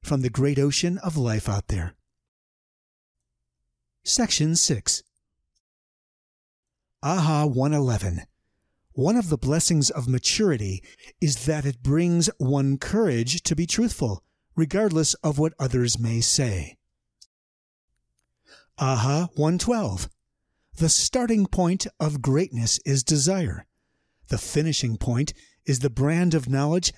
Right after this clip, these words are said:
that leads to understanding. Aha one thirteen. Indecision is the seedling of fear.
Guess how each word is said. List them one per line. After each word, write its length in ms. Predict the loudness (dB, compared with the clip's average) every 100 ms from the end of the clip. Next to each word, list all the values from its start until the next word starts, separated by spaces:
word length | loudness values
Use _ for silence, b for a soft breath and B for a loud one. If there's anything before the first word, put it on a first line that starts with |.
| b
that 180 | -4 0
leads 400 | 2 2 2 0
to 160 | -2 0
understanding. 840 | 2 2 2 2 2 0 -2 -8 _ _ _ _ _ _ _ _ _ _ _ _ _ -2
Aha 460 | 0 2 0 0
one 240 | 2 0 0
thirteen. 640 | 0 0 2 2 0 -4 _ _ _ _ _ _ _ _
Indecision 880 | 0 2 4 2 2 2 2 2 2
is 240 | 0 -2 0
the 100 | -2
seedling 680 | 0 2 2 2 2 2 0
of 200 | -2 -4
fear. 640 | -8 -4 0 0 -2 -6